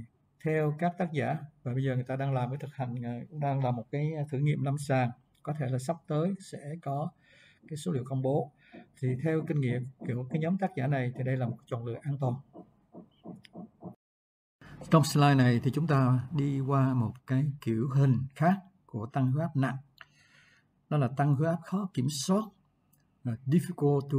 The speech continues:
control hypertension. Như vậy thì tăng huyết áp khó kiểm soát là một dạng tăng huyết áp nặng, cao,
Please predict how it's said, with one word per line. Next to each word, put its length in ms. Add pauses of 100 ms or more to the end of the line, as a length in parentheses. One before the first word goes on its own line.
(100)
control 520 (180)
hypertension. 640 (960)
Như 80
vậy 120
thì 120
tăng 160
huyết 220
áp 140
khó 320
kiểm 160
soát 320 (640)
là 160
một 240
dạng 400 (100)
tăng 200
huyết 160
áp 240
nặng, 260 (1200)
cao, 440